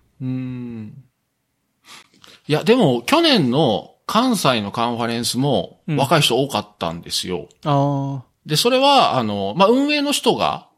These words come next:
Speaker 1: 若いチームに変わってとか、
Speaker 2: あー。
Speaker 1: 場所が変わってとかあったのかなと思ったんですけど、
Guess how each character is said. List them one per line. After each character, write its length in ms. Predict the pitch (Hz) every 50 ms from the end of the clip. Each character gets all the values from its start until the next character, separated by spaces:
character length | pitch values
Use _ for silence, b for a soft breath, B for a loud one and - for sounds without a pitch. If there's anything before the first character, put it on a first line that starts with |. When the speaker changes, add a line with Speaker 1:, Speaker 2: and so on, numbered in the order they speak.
| _ _ _ _
Speaker 1:
若 300 | - 117 117 - 139 135
い 180 | 117 101 92 80
チ 160 | - - 113
ー 80 | 101 92
ム 100 | 85 82
に 100 | 85 90 - -
変 100 | 107 92
わ 120 | 90 87
っ 220 | 95 - _ _ _
て 280 | 170 170 160 135 107
と 140 | 107 - 120
か、 300 | - 107 - 131 127 120
Speaker 2:
あ 20 | 117
ー。 40 |
Speaker 1:
場 60 | 127 131
所 140 | - 180
が 180 | 175 185 180 185
変 120 | - 175
わ 100 | 175 170
っ 60 | 165 -
て 100 | 202 180
と 100 | 185 -
か 180 | - 85 135
あ 20 | 175
っ 180 | 180 - -
た 140 | - 156 131
の 80 | 107 -
か 140 | - 113
な 160 | 123 131 139 135
と 100 | - 101
思 140 | 98 107
っ 60 | 107 -
た 120 | - 90
ん 60 | 85
で 60 | -
す 120 | - - -
け 80 | 92
ど、 340 | 92 107 107 98 - - -